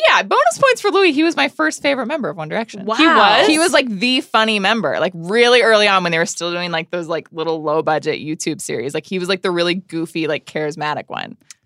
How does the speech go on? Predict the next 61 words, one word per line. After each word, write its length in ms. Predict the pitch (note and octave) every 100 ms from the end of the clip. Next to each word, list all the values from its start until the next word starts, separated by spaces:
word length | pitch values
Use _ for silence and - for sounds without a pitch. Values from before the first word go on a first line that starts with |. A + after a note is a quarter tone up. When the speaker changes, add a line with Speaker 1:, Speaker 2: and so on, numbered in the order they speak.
| _ _ _ _ _
Speaker 3:
No, 300 | - F3+ F#3
Speaker 1:
That's 120 | E3 G3
Speaker 3:
never, 100 | F#3
Speaker 1:
all 60 |
I 40 | G3+
have 100 | A3+
to 20 |
Speaker 3:
never, 120 | A3
Speaker 1:
say. 260 | A3+ A3 F3+
Speaker 3:
never 240 | B3 A#3+
saw 320 | B3+ A3 F#3 D#3+
it. 100 | - _ - -
He 100 | D4
Speaker 1:
Yep. 180 | F4 D#4
Speaker 3:
was, 60 | A#3 -
he 320 | B3+ C#4+ D4+
always 300 | C#4 D4 G4
wore 100 | A4+
a 80 | A#4+
lot 100 | F#4
of 60 | B3+
sweatshirts. 640 | - F3+ - C4 C#4+ D4
I 80 | C#4+
don't 100 | G4
know. 60 | D4+
I 60 |
just 200 | G#3+ -
feel 120 | F4+ E4
like 120 | D#4+
he 120 | C#4
could 180 | D4+ A#3
have, 140 | A3+
he 160 | - A#3+
would, 160 | A3 G#3
like, 220 | G#3+ G3
Speaker 1:
He 80 | -
was, 80 |
Speaker 3:
really 100 | G#3
Speaker 1:
like, 100 | C4
Speaker 3:
fit 160 | - A#3+
in 100 | G#3+
Speaker 1:
sporty. 140 | G#3+ F#3
Speaker 3:
L 140 | F#3
A. 280 | E3+ C3 F#3+ _
Speaker 1:
He 100 | -
was 160 | D4 C#4+
sporty 380 | - D#4 D4+ -
too. 180 | - E3+
Like, 100 | B2
Speaker 3:
He 60 |
Speaker 1:
he 20 | C#4+
Speaker 3:
was 160 | C4+
Speaker 1:
loved 100 | F3+
Speaker 3:
the 40 | G3
Speaker 1:
those, 40 | F#3+
Speaker 3:
most 80 | F3+
Speaker 1:
he's 80 | F#3+
Speaker 3:
sporty. 140 | D#3
Speaker 1:
very 140 | F3+ G3
into 120 | G#3
soccer. 640 | - E3 D3+ E3 E3 G3